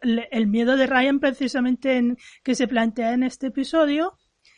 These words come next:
es el que él, mientras va viajando, la gente a su alrededor que se queda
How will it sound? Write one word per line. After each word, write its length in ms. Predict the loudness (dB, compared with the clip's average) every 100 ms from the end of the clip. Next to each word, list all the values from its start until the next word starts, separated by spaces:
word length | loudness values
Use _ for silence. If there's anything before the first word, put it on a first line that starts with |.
| _ -2
es 160 | 2
el 200 | 2 0 0
que 240 | 2 4
él, 120 | 4
mientras 420 | 4 2 0 -2 0
va 100 | 0
viajando, 540 | 0 0 0 2 2
la 160 | 0 -2
gente 320 | -4 -2 -4
a 80 | -4
su 160 | -4
alrededor 560 | -2 0 0 0 -2 -2
que 100 | -8
se 220 | -4 -4
queda 440 | -2 -2 -2 -6